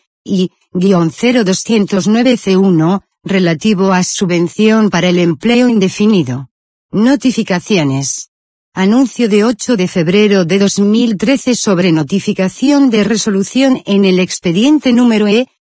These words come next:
I guion dos mil once guion mil novecientos once, relativo a subvención para el empleo indefinido.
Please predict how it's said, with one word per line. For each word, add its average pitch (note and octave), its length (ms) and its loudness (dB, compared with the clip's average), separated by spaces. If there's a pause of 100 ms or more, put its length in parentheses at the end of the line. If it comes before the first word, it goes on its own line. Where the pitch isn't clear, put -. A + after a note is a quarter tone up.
I F#3 260 -2 (220)
guion F3+ 380 2
dos D#3+ 180 -4
mil F#3 240 2
once G#3+ 340 -2
guion G#3 300 0
mil C4 180 4
novecientos F3+ 680 0
once, A#3+ 500 -2 (240)
relativo F#3+ 720 0
a F3+ 100 0
subvención G3+ 880 0
para F3+ 200 0
el F3 100 0
empleo A3 500 0
indefinido. F#3 800 0